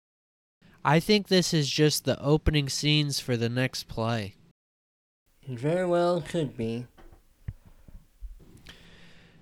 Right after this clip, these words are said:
Speaker 1: Alrighty, well, we thank each and every one of our listeners for tuning in.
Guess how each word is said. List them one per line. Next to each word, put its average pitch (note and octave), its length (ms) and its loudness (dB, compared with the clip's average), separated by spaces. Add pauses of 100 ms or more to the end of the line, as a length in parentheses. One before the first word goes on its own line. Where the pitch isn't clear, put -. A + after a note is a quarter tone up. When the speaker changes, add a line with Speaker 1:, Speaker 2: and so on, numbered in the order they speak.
(160)
Speaker 1:
Alrighty, A3 800 8
well, F#3+ 680 8 (840)
we C4 360 6
thank D#3+ 880 4
each A3+ 480 4
and F3 220 6
every G#3 640 6
one F#3+ 360 4
of F3+ 180 2
our E3+ 400 4
listeners F3+ 1000 -2 (600)
for D3+ 460 0
tuning G3+ 520 6
in. G3+ 320 6